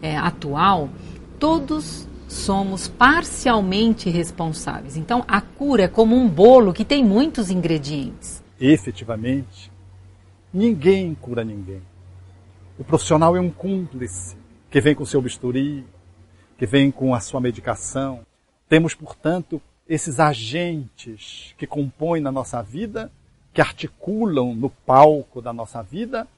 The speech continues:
Speaker 2: o drama da doença para revertê-lo numa peça que culmine com a estética da saúde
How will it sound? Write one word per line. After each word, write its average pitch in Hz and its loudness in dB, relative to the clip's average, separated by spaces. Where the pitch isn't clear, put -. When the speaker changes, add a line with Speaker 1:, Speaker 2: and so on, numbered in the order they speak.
Speaker 2:
o 156 -4
drama 139 4
da 120 0
doença 175 0
para 139 4
revertê-lo 196 -2
numa 147 2
peça - -4
que 151 -12
culmine 180 -2
com 143 -6
a 135 0
estética - -4
da 117 -8
saúde 120 -8